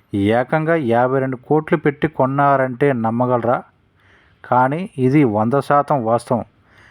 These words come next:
అచ్చంగా అమెరికాలోని న్యూయార్క్ నగరంలో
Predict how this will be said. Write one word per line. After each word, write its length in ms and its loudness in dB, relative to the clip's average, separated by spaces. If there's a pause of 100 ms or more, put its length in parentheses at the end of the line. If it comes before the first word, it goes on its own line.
(240)
అచ్చంగా 440 0
అమెరికాలోని 640 -2
న్యూయార్క్ 540 -2
నగరంలో 520 0